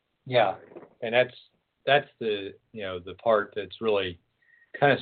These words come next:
scary about this whole thing. It's just the, the, the lack of constraint on the part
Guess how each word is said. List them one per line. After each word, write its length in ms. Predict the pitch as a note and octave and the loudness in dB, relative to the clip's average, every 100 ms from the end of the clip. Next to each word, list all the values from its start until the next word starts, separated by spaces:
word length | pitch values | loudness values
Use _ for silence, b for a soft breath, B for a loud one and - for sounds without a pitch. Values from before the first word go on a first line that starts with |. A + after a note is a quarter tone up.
| - | -2
scary 360 | B2+ A#2+ A2 | 0 2 2
about 280 | F#2 F#2+ F2+ | 0 -4 -4
this 120 | G2 - | -8 -10
whole 260 | G#2+ G2 F#2 | -6 -6 -4
thing. 300 | G#2+ G2+ F2 | -4 -4 -6
It's 140 | E2+ - | -12 -8
just 160 | G2+ F#2 - | -8 -8 -6
the, 260 | F#2+ F2 F2 - B2 | -4 -4 -6 -14 -8
the, 300 | G2 F2 E2+ - _ _ _ _ _ _ _ _ A#2+ | 0 0 0 -8 _ _ _ _ _ _ _ _ -6
the 100 | G#2 | 0
lack 500 | F#2+ G2 G#2+ A2 G#2 - - G2 | 2 4 4 4 0 -6 -16 -8
of 300 | F#2 F#2 F2 _ _ _ _ _ _ | -6 -6 -8 _ _ _ _ _ _
constraint 640 | A2 F2+ - - A2 F#2 F2 _ - | -14 -8 -8 -2 -2 -2 -6 _ -12
on 120 | G2 | -8
the 100 | F#2 | -8
part 420 | F2+ - G#2 F#2+ | -8 2 2 2